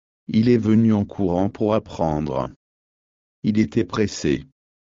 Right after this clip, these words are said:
Il était plein de zèle, désireux de savoir ce qu'il devait faire.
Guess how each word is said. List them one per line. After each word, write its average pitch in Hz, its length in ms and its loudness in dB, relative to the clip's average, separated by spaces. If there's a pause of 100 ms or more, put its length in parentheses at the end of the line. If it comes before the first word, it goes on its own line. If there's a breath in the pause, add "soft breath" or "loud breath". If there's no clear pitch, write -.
(480)
Il 104 180 2
était 123 240 2
plein 131 280 0
de 127 140 4
zèle, 98 460 2 (360 soft breath)
désireux 123 640 2
de 113 120 0
savoir 101 480 0
ce - 120 -8
qu'il 107 320 -2
devait 101 300 0
faire. 78 560 -2